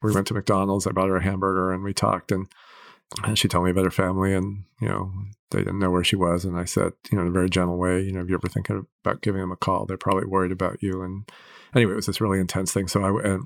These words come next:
and said goodbye. And it was sad 'cause I, you know, I felt like I was her dad as, as well as Nick's dad. And then I went to, uh, I just <clears throat> took a walk and I was feeling, you know, hopeless,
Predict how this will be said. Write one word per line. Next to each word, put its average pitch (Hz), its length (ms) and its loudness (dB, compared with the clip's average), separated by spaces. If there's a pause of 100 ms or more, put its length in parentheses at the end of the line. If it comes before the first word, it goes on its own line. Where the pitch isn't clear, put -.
and 92 280 -2 (520)
said 101 220 2
goodbye. 95 420 -4 (120)
And 95 120 -2
it 95 120 -6
was 98 160 -8
sad - 400 -4 (120)
'cause 98 180 -2
I, 95 160 0 (640)
you 104 120 4
know, 80 120 -2
I 82 100 0
felt 98 200 2
like 85 140 -4
I 85 80 2
was - 180 0
her 90 280 -2 (180)
dad 90 340 2
as, - 320 -4
as 95 160 -2
well 92 180 2
as - 140 -4
Nick's 95 240 -2
dad. 98 300 0 (240)
And 107 180 4
then 120 160 4
I 127 180 2
went 110 380 -2
to, 101 420 -2
uh, 101 240 -2
I 113 60 -4
just 113 280 -4 (260)
<clears throat> 131 220 2
took 107 160 -6
a 101 60 0
walk 101 340 0 (1300)
and 104 140 2
I 98 60 0
was 95 120 -4
feeling, 101 480 0
you 104 100 4
know, 90 200 -4 (420)
hopeless, - 540 -4